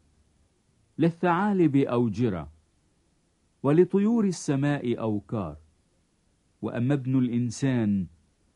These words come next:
فليس له أين يسند رأسه." وقال لآخر: "اتبعني."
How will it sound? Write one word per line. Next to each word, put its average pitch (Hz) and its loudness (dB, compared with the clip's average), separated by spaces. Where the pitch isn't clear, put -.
فليس 196 2
له 175 0
أين 143 2
يسند 120 0
رأسه." 101 -4
وقال 170 2
لآخر: 110 -2
"اتبعني." 101 -6